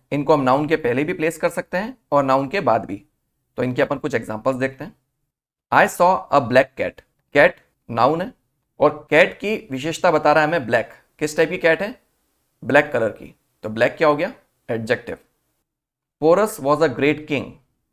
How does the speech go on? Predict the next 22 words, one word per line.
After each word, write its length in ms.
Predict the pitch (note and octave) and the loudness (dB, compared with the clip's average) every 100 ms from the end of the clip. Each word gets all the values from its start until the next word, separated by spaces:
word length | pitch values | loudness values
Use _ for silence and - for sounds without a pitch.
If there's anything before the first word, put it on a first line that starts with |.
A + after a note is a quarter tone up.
| _ _ | _ _
किंग 200 | C#3 D3 | -2 0
नाउन 260 | B2 B2 D#3+ | 2 2 0
है 140 | A3+ - _ _ _ _ | -6 -14 _ _ _ _
और 180 | C3+ C3+ | 2 2
किंग 200 | E3+ F#3+ | -4 -2
को 80 | G3 | -2
मॉडिफाई 420 | D#3 C3+ D3 D#3+ | 4 4 4 2
कर 160 | D#3+ C#3+ | 4 2
रहा 120 | D3+ | 0
है, 120 | F3+ - _ | -2 -10 _
उसको 220 | B2+ - D3+ | -16 -4 -2
डिस्क्राइब 420 | B2+ - C#3+ D#3 | -2 2 2 2
कर 120 | D3+ | 2
रहा 100 | D3 | 2
है 60 | C#3+ | 4
वर्ड 320 | C3+ D#3+ A2 | 4 2 -2
ग्रेट। 300 | C3+ A#2+ - _ _ _ _ | -4 -4 -4 _ _ _ _
तो 60 | B2+ | -8
ग्रेट 300 | A#2+ D3 D#3 | -2 -2 0
क्या 100 | E3+ | 2
हो 80 | E3 | 2
गया, 200 | F3+ | 0